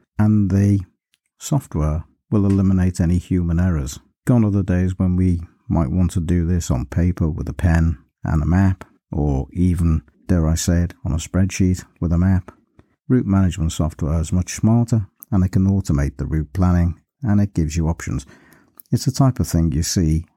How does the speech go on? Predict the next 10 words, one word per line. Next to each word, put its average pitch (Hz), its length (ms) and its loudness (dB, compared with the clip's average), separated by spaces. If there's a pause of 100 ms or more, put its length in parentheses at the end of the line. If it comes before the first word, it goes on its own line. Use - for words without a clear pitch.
(140)
on 85 200 0
your 80 440 -2 (540)
handheld 87 480 0
phones 98 540 0
and 82 120 0
devices 95 560 0
these - 240 -4
days. - 320 -8 (220)
For 87 100 -4
example, 82 500 -2